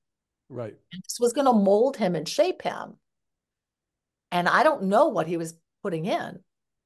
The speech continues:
Speaker 2: And so there's the place as, as a parent to be aware of that, be aware of what your children are reading and what they're watching and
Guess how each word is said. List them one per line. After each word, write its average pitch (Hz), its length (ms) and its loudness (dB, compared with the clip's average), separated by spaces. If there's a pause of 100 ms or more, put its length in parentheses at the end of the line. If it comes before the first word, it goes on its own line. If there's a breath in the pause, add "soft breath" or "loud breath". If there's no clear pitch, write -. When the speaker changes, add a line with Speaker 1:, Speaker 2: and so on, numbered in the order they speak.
(100)
Speaker 2:
And 202 120 2
so 214 160 4
there's 196 220 2
the 202 80 2
place 233 400 0
as, 190 140 0 (100)
as 185 180 2
a 214 60 -2
parent 262 560 -8 (320)
to 202 100 -2
be 196 320 -2
aware 190 400 4
of 240 180 -2
that, - 340 -8
be 202 120 4
aware 196 280 6
of 233 80 2
what 208 140 2
your 185 100 -6
children 180 500 -4 (420)
are 165 420 4
reading 208 640 -2
and 170 140 -4
what 170 140 0
they're 180 160 0
watching 202 840 -2 (440)
and 160 440 -2